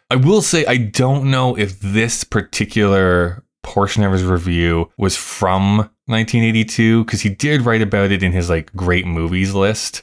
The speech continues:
So I think that part of this has been adapted for the publishing of that book. But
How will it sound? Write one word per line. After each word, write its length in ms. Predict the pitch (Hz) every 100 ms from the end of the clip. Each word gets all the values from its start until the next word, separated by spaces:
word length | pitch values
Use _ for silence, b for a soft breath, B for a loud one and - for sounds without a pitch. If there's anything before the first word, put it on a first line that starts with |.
| -
So 280 | - 98 92
I 100 | 95
think 480 | - - 127 120 -
that 180 | 107 -
part 200 | - 95
of 60 | 90
this 140 | 82
has 100 | 87
been 120 | 87
adapted 500 | 85 85 80 82 85
for 160 | - 87
the 140 | 85
publishing 440 | - 90 85 - 82
of 100 | 82
that 240 | 85 95
book. 320 | 87 92 - -
But 300 | 98 -